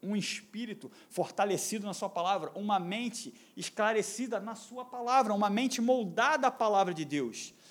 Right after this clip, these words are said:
E as coisas, elas vão acontecer, porque não existe nada impossível para Deus em todas as suas promessas. Não existe nada impossível para Deus.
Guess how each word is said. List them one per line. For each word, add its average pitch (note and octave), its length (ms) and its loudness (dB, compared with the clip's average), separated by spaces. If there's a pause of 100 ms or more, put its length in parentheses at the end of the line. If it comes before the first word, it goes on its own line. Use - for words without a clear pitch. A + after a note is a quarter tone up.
(120)
E F#3 120 0
as G3+ 140 2
coisas, B3 420 6
elas B3+ 260 2
vão A3 240 -2
acontecer, C4 720 -4 (220)
porque G#3+ 240 2
não C4 160 4
existe B3 500 0
nada B3 560 4
impossível B3 640 4
para A#3+ 220 4
Deus A3 240 4
em A#3+ 100 2
todas C4 380 0
as B3+ 100 0
suas C4 220 -2
promessas. B3+ 760 -4 (1300)
Não B3 200 4
existe C4+ 380 2
nada D#4 380 2
impossível A#3 540 2
para F#3+ 200 4
Deus. D#3+ 480 0